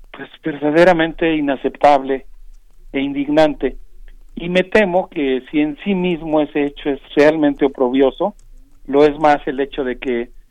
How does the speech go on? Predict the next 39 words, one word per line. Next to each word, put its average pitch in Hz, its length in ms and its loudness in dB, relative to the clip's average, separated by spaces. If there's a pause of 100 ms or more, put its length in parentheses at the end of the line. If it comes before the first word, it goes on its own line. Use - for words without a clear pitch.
(200)
al 127 160 0
parecer, 139 420 2
esa 147 180 -4
fue 156 140 -6
una 143 120 -2
estrategia 135 760 -2 (460)
que - 140 -10
se - 100 -12
estuvo 151 320 -2
siguiendo 143 420 2
en 139 60 2
muchos 160 360 -2
lugares 139 360 4
del 123 160 -2
país, 131 400 2 (640)
en 131 140 -6
donde 143 240 0
estos 147 220 0
grupos, 147 380 0 (680)
pues, - 180 -6
abiertamente 147 640 2
profascistas, 147 680 -2
el 123 100 -4
grupo 139 260 0
de 127 60 2
los 120 140 -4
cívicos 139 360 -4
de 131 120 -2
Santa 143 280 -2
Cruz, 156 340 -2 (520)
estuvieron 151 460 0
llamando 143 400 2
a 131 40 -4
sus 123 160 -12
seguidores 135 480 -4
para 123 180 0
hacer 135 220 -4
listas 131 400 -6
negras 135 320 0